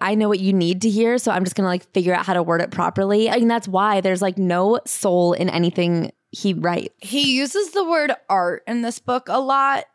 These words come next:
Speaker 2: and has no idea what art means. He is, like, a data-driven hit maker, and he, like, recognizes that even though he has a ton of number one singles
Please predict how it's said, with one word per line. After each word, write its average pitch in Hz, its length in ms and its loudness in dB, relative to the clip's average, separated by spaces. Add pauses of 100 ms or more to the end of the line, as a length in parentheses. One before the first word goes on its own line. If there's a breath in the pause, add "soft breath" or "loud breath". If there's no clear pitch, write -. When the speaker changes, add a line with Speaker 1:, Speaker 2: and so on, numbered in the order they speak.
(160)
Speaker 2:
and 226 240 0
has 208 360 -2
no 190 200 2
idea 175 240 0
what 170 140 -2
art 147 260 -6
means. 107 480 -16 (380)
He 302 280 0
is, 233 300 2
like, 285 100 -2
a 262 80 2
data-driven 180 920 0
hit 165 260 -6
maker, 233 680 -4
and 226 100 0
he, 240 140 2
like, 277 220 0
recognizes 294 720 -2
that 269 100 0
even 226 240 0
though 277 140 2
he 277 80 -2
has 262 340 -4 (160)
a 208 100 0 (160)
ton - 300 -4
of 226 100 -2
number 208 200 -4
one 196 140 -4
singles 196 480 -8